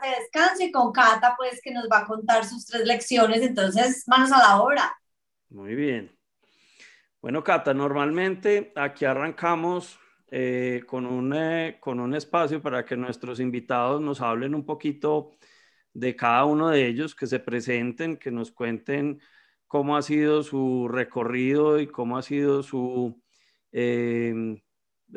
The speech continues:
Speaker 2: pues, este trasegar, eh, en la vida profesional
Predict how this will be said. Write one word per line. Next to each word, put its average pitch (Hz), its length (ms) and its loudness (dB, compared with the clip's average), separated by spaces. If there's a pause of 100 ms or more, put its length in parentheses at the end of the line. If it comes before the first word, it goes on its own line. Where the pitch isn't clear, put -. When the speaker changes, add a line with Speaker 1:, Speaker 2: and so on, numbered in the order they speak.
(120)
Speaker 2:
pues, 117 220 -2
este 123 500 -2
trasegar, 123 840 2
eh, 147 380 2
en 151 140 -2
la 135 100 2
vida 127 220 -2
profesional 131 840 -2